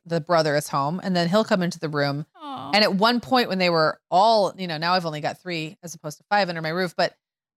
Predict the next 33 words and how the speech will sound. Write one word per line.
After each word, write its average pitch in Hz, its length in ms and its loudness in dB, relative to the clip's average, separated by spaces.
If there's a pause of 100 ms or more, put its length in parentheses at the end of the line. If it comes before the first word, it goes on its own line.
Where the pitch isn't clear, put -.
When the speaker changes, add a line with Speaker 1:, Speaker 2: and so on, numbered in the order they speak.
(200)
Speaker 1:
they 190 120 2
would 185 140 2 (200)
all 185 360 4
start 180 280 -2
to 185 80 -8
circle 165 400 -6
around. 147 540 -4 (260)
Speaker 2:
Uh-huh. 233 300 -20
Speaker 1:
And 190 140 -2
I 165 120 2
would 180 140 0
just 180 200 -4
sit - 180 -10
there 170 120 4
like 160 160 2
I 160 60 2
was 170 140 0
in 175 60 0
a 165 60 -2
washing 156 380 -2
machine. 127 420 -8
Like, 170 160 0
that's 208 220 2
what 202 80 -2
it 190 200 -4
felt 170 200 2
like. 175 120 0
I 170 100 2
was 185 100 2
in 185 80 -2
the 175 80 -4
spin 160 240 -8
cycle. 131 500 -8